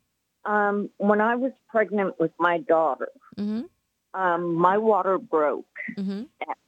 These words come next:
Speaker 1: four months.
Speaker 2: Oh, wow.
Speaker 1: Yes.
Speaker 2: What did
Speaker 1: So
Speaker 2: they, what did you, what did you have to do? What did they do?
Speaker 1: Well,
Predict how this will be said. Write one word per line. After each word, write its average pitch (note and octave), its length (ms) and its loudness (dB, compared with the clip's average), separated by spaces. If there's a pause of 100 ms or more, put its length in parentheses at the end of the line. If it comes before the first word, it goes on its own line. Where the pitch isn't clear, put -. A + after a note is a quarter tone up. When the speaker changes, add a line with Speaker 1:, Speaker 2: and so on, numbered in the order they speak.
Speaker 1:
four F3+ 220 4
months. D3+ 360 -2 (640)
Speaker 2:
Oh, A3+ 100 -4
wow. E3 400 -6 (800)
Speaker 1:
Yes. D3 380 6 (2000)
Speaker 2:
What G3+ 180 -8
did A#3 120 -2
Speaker 1:
So G#3+ 40 0
Speaker 2:
they, F3+ 300 4
what A3 140 -6
did A3 200 -6
you, G3+ 180 -10 (100)
what A3 140 -6
did A3 220 -6
you A3 80 -4
have G#3+ 120 -6
to F#3+ 100 -6
do? G#3+ 300 -6
What F#3 180 -10
did G3 160 -10
they G3 120 -4
do? G#3 280 -10 (1300)
Speaker 1:
Well, F#3 460 2